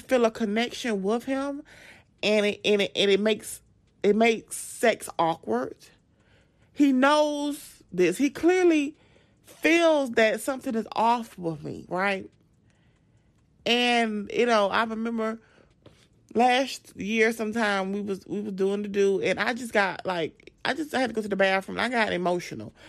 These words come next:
I, I went in the bathroom and I just burst out crying because it just, I don't, I can't explain it. I, I can't explain it. Um, you know, we'll stop talking. We get in an argument. I'll block him.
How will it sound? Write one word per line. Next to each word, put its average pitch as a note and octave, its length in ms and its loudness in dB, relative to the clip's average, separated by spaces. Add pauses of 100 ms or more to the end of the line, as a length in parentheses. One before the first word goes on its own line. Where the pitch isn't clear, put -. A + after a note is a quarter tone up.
(280)
I, A3+ 240 0
I C4+ 160 0
went D4 220 -2
in C4+ 60 -4
the A#3+ 60 4
bathroom B3+ 360 0
and A3 80 -2
I A#3 60 0
just G#3+ 180 -8
burst F#3+ 240 -2
out F3 140 -8
crying A3+ 400 -4
because G#3 280 -4
it A3 100 -2
just, G#3+ 300 -8 (520)
I D4+ 160 0
don't, F#4 280 -6
I D#4+ 100 2
can't E4+ 320 -4
explain G3 520 -6
it. - 140 -18 (160)
I, G3+ 180 -2
I A3+ 100 0
can't C4 300 -8
explain G#3+ 440 -10
it. F3+ 160 -14 (460)
Um, G3+ 500 -2 (1400)
you A#3 120 -2
know, F#3+ 140 2
we'll A3+ 180 0
stop A3 320 -2
talking. A3+ 500 -2
We G3 80 -4
get - 80 -2
in - 80 -2
an - 60 -8
argument. G#3+ 560 0
I'll G3 240 0
block G#3 360 2
him. G3 400 0